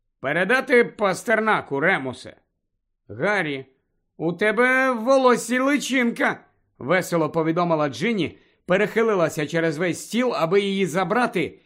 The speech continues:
і Гаррі відчув поза спиною мороз, хоч з личинкою це не було взагалі пов'язано. "О,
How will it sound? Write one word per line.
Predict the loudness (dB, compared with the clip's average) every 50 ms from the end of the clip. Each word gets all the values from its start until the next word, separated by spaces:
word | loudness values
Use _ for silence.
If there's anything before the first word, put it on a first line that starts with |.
| _ _ _ _ _ -12
і | -10 -8 -8
Гаррі | -8 -8 -6 -6 -6 -4 -4 -4 -4 -4
відчув | -6 -8 -8 -8 -6 -6 -4 -4 -4 -2
поза | -2 -2 -2 -2 -2 -4
спиною | -6 -8 -8 -4 -2 -2 0 2 2 2 2 2
мороз, | 2 2 2 2 2 2 2 0 0 -2 -6 -12 -20 _ _ _ _ _ _ _ _ _ _
хоч | _ _ -8 -6 -6 -6
з | -6 -4 -2
личинкою | 0 0 0 0 -2 -4 -4 -4 -4 -4 -4 -4 -4 -6 -6 -10 -14 _ _ _ _ _ _ _
це | -14 -8 -4 -2 -2
не | -2 -2
було | 0 0 0 2 2 2 0 -2 -4 -8 _ _ _ _ _ _ -12
взагалі | -10 -8 -4 -2 0 0 2 2 2 2 2 0
пов'язано. | -2 -2 -4 -4 -4 -2 -2 0 0 -2 -4 -6 -10 -12 -14 -14 -16 _ _ _ _ _ _ _ _ _ _ _ _
"О, | -2 0 0 0